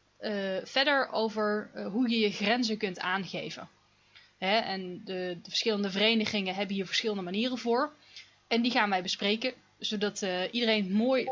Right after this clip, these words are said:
eh, geslagen ten ijs kan komen.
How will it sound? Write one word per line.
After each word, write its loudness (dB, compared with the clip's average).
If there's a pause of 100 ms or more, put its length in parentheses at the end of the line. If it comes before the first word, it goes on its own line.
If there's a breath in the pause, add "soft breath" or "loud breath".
(120)
eh, -2 (640)
geslagen 2
ten 0
ijs 2
kan -2
komen. 0